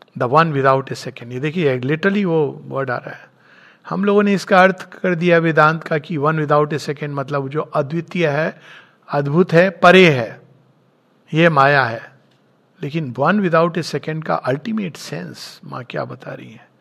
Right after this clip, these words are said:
इंस्ट्रूमेंट और मास्टर एक हैं, पृथ्वी और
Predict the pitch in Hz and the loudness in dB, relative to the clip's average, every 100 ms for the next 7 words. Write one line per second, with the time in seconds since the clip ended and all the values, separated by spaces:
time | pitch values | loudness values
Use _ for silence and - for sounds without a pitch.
0 | _ _ _ _ _ _ 165 - - 156 | _ _ _ _ _ _ -10 -6 -6 -4
1 | 156 156 123 113 127 - 147 120 123 123 | -4 -6 -8 -6 -8 -8 -8 -6 -8 -8
2 | - 127 127 - 123 123 - 143 123 113 | -14 -16 -18 -16 -14 -12 -8 -6 -6 -8
3 | 110 | -16